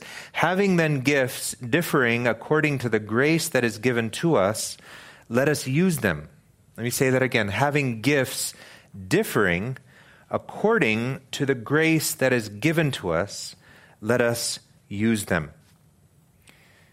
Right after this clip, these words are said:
Great grace was upon the apostles, and Peter exercised his gift of faith according to the great grace,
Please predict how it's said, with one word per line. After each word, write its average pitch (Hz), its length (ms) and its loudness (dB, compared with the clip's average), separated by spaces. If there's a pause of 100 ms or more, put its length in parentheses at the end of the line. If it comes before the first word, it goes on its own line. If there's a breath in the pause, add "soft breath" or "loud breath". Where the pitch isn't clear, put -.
(380 soft breath)
Great 147 600 0
grace 123 880 0 (120)
was 135 160 0
upon 139 360 0
the 127 100 4
apostles, 104 920 -2 (720 soft breath)
and 113 160 -2
Peter 135 320 2
exercised 127 760 0
his 110 220 0
gift 98 640 -2
of 127 140 0
faith - 720 -2 (1800 soft breath)
according 165 540 0
to 135 160 -2
the 123 80 0
great 113 400 -2
grace, 117 760 0